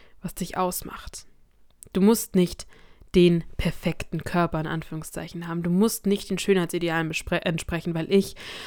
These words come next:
hab dich so geschaffen, wie du gerade vor mir stehst.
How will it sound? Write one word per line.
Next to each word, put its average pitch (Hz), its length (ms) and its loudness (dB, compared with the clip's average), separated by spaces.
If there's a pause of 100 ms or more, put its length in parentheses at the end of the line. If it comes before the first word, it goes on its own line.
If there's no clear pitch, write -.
(120)
hab - 220 0
dich - 180 -4
so 196 260 4
geschaffen, 185 520 0
wie 160 80 0
du 185 240 0
gerade 165 340 0
vor 151 560 -4 (220)
mir 156 160 -4
stehst. - 680 -10